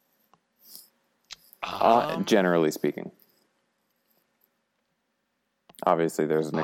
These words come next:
Speaker 1: extreme
Speaker 2: would
Speaker 1: case.
Speaker 2: s-, yeah. I, uh, oh boy. Good. Yeah, yeah, yeah.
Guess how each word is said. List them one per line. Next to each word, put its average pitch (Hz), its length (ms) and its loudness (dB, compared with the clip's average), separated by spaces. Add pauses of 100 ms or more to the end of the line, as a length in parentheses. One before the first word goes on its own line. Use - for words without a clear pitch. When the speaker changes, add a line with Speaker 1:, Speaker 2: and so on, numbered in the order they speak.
(100)
Speaker 1:
extreme 80 240 -2
Speaker 2:
would 76 100 -10
Speaker 1:
case. - 160 -2
Speaker 2:
s-, - 1080 -18 (100)
yeah. 117 520 -8 (240)
I, 127 280 -4
uh, 196 560 -14 (1600)
oh 147 100 -18
boy. 120 400 -10 (500)
Good. 160 440 -14 (440)
Yeah, 139 340 -16
yeah, 117 140 -16
yeah. 135 280 -16